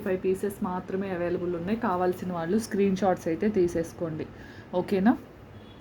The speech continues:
కావాల్సిన వాళ్ళు మాత్రమే పెట్టండి. ఈరోజు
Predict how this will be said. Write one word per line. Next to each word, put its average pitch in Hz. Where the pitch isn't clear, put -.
కావాల్సిన 226
వాళ్ళు 185
మాత్రమే 190
పెట్టండి. 165
ఈరోజు 214